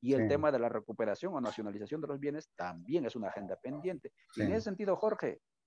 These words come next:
Speaker 1: lo que hizo la revolución en este momento, desde la perspectiva del, del sueño de la modernidad, está pendiente, ¿no?
Speaker 2: Sí.
Speaker 1: Y es una agenda constante con los nuevos sujetos sociopolíticos
Speaker 2: Sí.
Speaker 1: en la región.
Speaker 2: Es realmente extraordinario, está muy buena esta descripción que vos acabas de dar, porque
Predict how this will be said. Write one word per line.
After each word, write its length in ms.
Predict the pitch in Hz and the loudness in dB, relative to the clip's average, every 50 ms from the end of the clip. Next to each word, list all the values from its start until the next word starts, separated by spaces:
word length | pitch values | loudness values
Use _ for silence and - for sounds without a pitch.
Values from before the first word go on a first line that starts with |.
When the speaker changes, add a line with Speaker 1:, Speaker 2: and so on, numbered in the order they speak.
| _ _ _ - | _ _ _ -4
Speaker 1:
lo 200 | 113 117 123 113 | 0 0 0 2
que 120 | - 139 | 2 2
hizo 200 | 175 226 214 208 | 2 4 4 4
la 100 | 214 185 | 6 6
revolución 640 | 175 180 175 165 160 175 170 - 247 269 226 127 - - _ | 6 6 4 4 2 0 0 0 0 -2 -2 -2 -4 -8 _
en 160 | - 98 107 | -6 -2 0
este 200 | 143 185 185 - | 0 0 0 -2
momento, 540 | 196 196 196 220 254 269 262 - - - - _ _ _ - - | -2 -2 -2 0 0 -2 -2 -2 -4 -8 -8 _ _ _ 0 4
desde 200 | 139 139 - 135 | 4 6 6 6
la 120 | 123 127 | 6 6
perspectiva 560 | - 131 117 - - - - - 220 220 190 147 | 4 2 0 0 -4 -6 -6 -2 2 2 4 4
del, 300 | 117 110 92 80 69 - | 4 2 0 -2 -4 -6
del 160 | - 104 98 | -6 -8 -4
sueño 280 | - - 180 190 196 185 | -2 -2 0 0 0 0
de 80 | 156 | 2
la 80 | 139 139 | 2 2
modernidad, 480 | 143 143 147 156 165 180 214 269 277 220 _ _ _ _ | 4 4 2 2 0 -2 -2 -4 -4 -4 _ _ _ _
está 300 | - 107 - - - 143 | -4 -4 -2 0 0 0
pendiente, 680 | - - 151 113 110 107 123 165 202 214 180 - 180 156 | 0 0 -2 -2 0 0 2 2 2 0 0 -4 -4 -4
¿no? 180 | 160 277 277 _ _ _ _ | -4 -6 -8 _ _ _ _
Speaker 2:
Sí. 140 | - - 117 113 | 2 2 4 4
Speaker 1:
Y 160 | 107 131 - | 4 4 2
es 140 | 127 - - | 2 0 -2
una 180 | 147 156 151 127 | 0 2 2 2
agenda 400 | 117 - - 165 165 139 147 143 | 2 2 0 0 2 4 2 2
constante 580 | - 107 104 107 - - 135 131 127 - 139 | 2 -2 -8 -6 -4 -2 -2 0 0 -2 -4
con 180 | - - 107 101 | -2 -4 -4 -4
los 100 | 98 101 | -2 0
nuevos 300 | 120 131 123 120 117 - | 0 0 2 0 0 -2
sujetos 360 | - 107 - 127 - 110 101 | -4 -4 -4 -4 -4 -6 -8
sociopolíticos 600 | - 101 95 - 101 - 95 98 92 - 107 101 | -10 -8 -8 -8 -6 -6 -8 -8 -6 -4 -4 -4
Speaker 2:
Sí. 40 | 101 | -6
Speaker 1:
en 60 | 101 | -8
la 60 | - | -10
región. 160 | - - - _ _ _ _ _ - - - _ - | -12 -14 -20 _ _ _ _ _ -20 -20 -10 _ 2
Speaker 2:
Es 100 | 110 113 | 4 8
realmente 380 | 131 139 143 151 156 151 151 | 10 10 12 12 12 12 10
extraordinario, 720 | 147 143 - 156 139 123 135 127 135 147 151 143 143 131 123 | 8 8 6 4 6 8 8 10 12 12 12 10 10 8 8
está 300 | 120 - - 131 127 123 | 6 4 6 6 6 8
muy 240 | 117 123 127 139 143 | 6 6 6 8 8
buena 300 | 131 143 143 143 143 143 | 8 10 10 10 10 8
esta 200 | 143 - 151 143 | 6 4 4 4
descripción 560 | 139 131 - 143 135 - - 151 143 147 143 | 4 4 0 -2 -4 0 2 4 4 4 4
que 60 | 135 | 4
vos 320 | 127 120 120 120 - - | 4 4 4 2 2 -2
acabas 340 | 127 - - 127 127 127 123 | -4 2 4 6 6 6 6
de 80 | 143 120 | 6 10
dar, 240 | 123 131 135 131 - | 10 10 10 10 6
porque 600 | - 131 123 - - 131 120 113 107 104 104 | 0 -2 -2 0 2 6 8 8 8 8 6